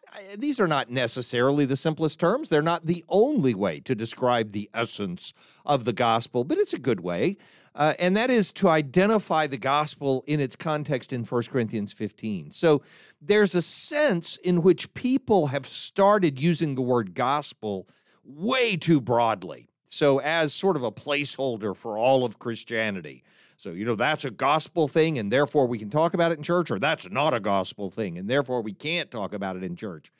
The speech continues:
And there's a, there's a sense in which that's legitimate because, you know, we refer to the New Testament biographies of Jesus as gospels. And that is the content, the bulk of what Christianity is all about,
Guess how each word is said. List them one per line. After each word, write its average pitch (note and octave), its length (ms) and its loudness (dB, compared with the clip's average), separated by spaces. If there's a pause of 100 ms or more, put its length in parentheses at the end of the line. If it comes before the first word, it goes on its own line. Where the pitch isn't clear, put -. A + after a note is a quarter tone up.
(400)
And F3+ 320 2 (220)
there's C#4 260 0
a, D4 200 4
there's D4+ 260 2
a G4+ 60 0
sense F3+ 480 -2
in C4+ 160 0
which C4 240 -2
that's C4 260 -4
legitimate A3 640 0
because, F3 480 2 (380)
you D#4 100 -8
know, D3+ 140 2
we F3 160 6
refer F3 400 4
to D#3 100 -8
the E3 80 2
New E3+ 160 4
Testament E3+ 540 0
biographies D#3 720 0
of F3 140 2
Jesus E3+ 560 0
as A#2+ 300 -6
gospels. C3 840 -8 (380)
And C#3+ 180 0
that E3+ 320 0
is E3 440 4
the E3 220 2
content, E3+ 800 0
the B2+ 100 0
bulk D3 640 0
of A#2+ 220 -4
what D#3+ 220 0
Christianity E3+ 640 0
is E3 120 2
all D#3+ 300 4
about, G#3 480 0